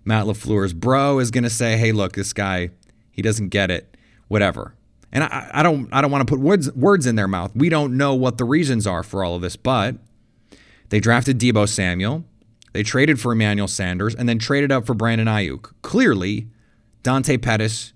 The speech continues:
is not in their plans. So if he could be had for a mid-round pick or maybe a player-for-player swap, Green Bay can, can give a, you know, end-of-the-roster guy up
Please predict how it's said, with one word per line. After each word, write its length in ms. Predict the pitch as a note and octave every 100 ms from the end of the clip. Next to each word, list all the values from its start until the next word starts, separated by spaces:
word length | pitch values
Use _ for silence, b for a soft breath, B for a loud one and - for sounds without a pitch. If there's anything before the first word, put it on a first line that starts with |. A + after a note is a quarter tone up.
| b b b -
is 180 | C3+ A2+
not 320 | C3 C#3 -
in 200 | C3+ B2+
their 160 | A#2
plans. 720 | A2+ - G#2+ C#2+ A2 - - -
So 280 | - B2
if 80 | A#2+
he 120 | C#3
could 120 | C#3+ C#3
be 140 | C#3
had 320 | A2 A#2 C#3+
for 220 | B2+ C3
a 40 | A#2+
mid-round 460 | A#2+ B2 C3 B2+
pick 300 | A2 D3+ - - b b b
or 100 | A#2+
maybe 260 | A#2 A#2+ A#2+
a 60 | G#2+
player-for-player 880 | - A#2+ B2 B2 B2 A2 C3 C#3
swap, 480 | D#3 - C#3 D3+ - _ b b b _
Green 240 | B2+ C3+
Bay 180 | B2+ C3+
can, 260 | C3 A#2+ B2
can 300 | - B2+ A2+
give 240 | A#2+ A#2+
a, 220 | A#2 A#2
you 80 | A#2+
know, 160 | A2+ A2
end-of-the-roster 880 | B2 B2+ C3 A#2+ A#2+ A#2+ A#2+ - B2+
guy 300 | A#2 A#2 A#2+
up 280 | C#3+ -